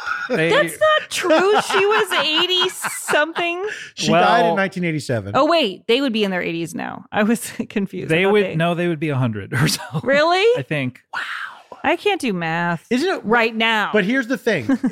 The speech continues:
Speaker 3: It, it, because we were born before the twentieth century, before the twenty-first century,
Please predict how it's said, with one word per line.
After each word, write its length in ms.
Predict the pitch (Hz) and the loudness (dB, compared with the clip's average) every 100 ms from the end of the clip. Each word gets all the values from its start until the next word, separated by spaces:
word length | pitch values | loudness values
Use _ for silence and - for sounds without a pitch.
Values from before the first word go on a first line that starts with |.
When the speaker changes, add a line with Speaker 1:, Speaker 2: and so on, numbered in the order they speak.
| - - | -6 -8
Speaker 3:
It, 200 | 202 - | -8 -4
it, 400 | 196 190 196 180 | -2 -2 -2 -4
because 340 | 165 185 220 202 | -2 0 0 0
we 140 | 233 | 0
were 140 | 247 | 0
born 560 | 190 175 151 147 143 151 | 0 0 0 -2 -4 -4
before 440 | 135 139 - 156 151 | -6 -6 -2 0 0
the 100 | 143 | -2
twentieth 440 | - 143 135 113 | -4 -4 -2 -4
century, 640 | - 127 120 117 95 92 120 | -4 -6 -6 -8 -8 -8 -6
before 200 | 156 185 | -2 0
the 80 | 160 | 0
twenty-first 480 | 135 147 - 147 - | 0 -2 0 -2 -2
century, 480 | 120 - 98 90 | -6 -6 -8 -10